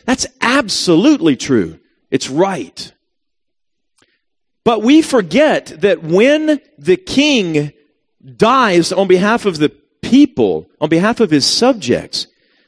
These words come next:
that says a whole lot more about the king than it does about the subjects.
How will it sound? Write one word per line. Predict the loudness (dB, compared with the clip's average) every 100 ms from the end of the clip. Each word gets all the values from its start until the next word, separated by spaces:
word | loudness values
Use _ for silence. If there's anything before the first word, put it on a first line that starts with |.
| _
that | -4 -4 0
says | 0 0
a | -2 -2
whole | -4 0 2 2
lot | 0 0
more | -2 0
about | -2 -4
the | -6
king | -4 0 0 0 -2 -4 -8 -12 _ _
than | -4 -4
it | 0
does | -2 0
about | -2 -4 -6
the | -10
subjects. | -4 -4 -4 -10 -10 -14